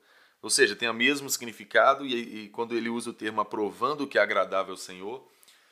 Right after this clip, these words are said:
ele tá falando exatamente desse senso de nós termos a habilidade de examinar, de testar, de provar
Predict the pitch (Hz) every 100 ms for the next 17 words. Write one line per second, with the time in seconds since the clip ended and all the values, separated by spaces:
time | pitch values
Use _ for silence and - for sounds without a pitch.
0 | _ _ - 110 113 120 131 127 156 156
1 | 139 143 143 139 135 - - 131 156 151
2 | - 90 - _ _ _ _ _ _ _
3 | _ - 117 110 127 - 127 117 123 135
4 | 151 147 143 98 90 95 104 113 - _
5 | _ _ _ - 110 107 131 147 143 110
6 | 110 113 120 120 101 110 104 123 123 -
7 | - 104 107 120 107 110 107 _ _ -
8 | 123 120 95 104 113 135 151 -